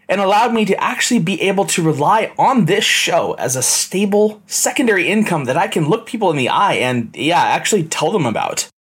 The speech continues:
Yeah, I'm a podcaster. It's what I do, and yes, it can sometimes pay off. Even if it's about an extremely niche topic and not about sports or politics or doing D M T. Who knew, right?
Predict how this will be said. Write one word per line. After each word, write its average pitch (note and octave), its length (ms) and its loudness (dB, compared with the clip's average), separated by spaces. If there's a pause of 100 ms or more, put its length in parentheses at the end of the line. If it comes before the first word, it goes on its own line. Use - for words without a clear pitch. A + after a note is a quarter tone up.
(280)
Yeah, F#3+ 400 -2 (260)
I'm G#3 140 0
a G3 100 0
podcaster. F#3 880 -4 (440)
It's - 440 -4
what - 160 0
I D3+ 160 0
do, D3 380 -2
and E3 320 -2
yes, - 360 -2
it E3 200 -4 (140)
can G3 460 -2 (640)
sometimes E3+ 680 -2 (120)
pay D#3+ 220 0
off. - 480 -2 (680)
Even B3 420 0
if - 500 -4
it's F3 180 -2
about D#3+ 240 0
an D#3+ 80 4
extremely E3 560 0
niche D3+ 380 0
topic C#3+ 400 -2
and E3 100 2
not D#3+ 120 -2
about C#3+ 220 -2
sports C3+ 480 -2
or - 140 -10 (160)
politics C3+ 540 -2
or A#2+ 300 -4
doing A#2 360 -4
D B2 180 0
M A#2 120 -4
T. C3 340 -4 (560)
Who B3 100 2
knew, A#3 240 0
right? G3 280 0